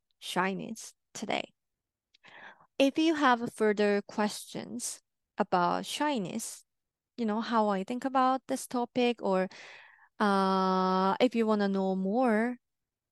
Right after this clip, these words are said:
activities or plays that you can do with, uh, your child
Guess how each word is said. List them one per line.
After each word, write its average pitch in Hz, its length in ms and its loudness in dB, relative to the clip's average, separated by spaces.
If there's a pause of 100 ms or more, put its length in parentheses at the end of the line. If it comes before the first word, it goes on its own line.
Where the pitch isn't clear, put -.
(340)
activities 196 760 -2
or 175 280 -4
plays 220 600 0
that 190 220 0
you 180 140 -8
can 180 280 -10
do 254 520 -2
with, 196 380 0 (540)
uh, 180 280 -2
your 170 200 -6
child 233 600 -2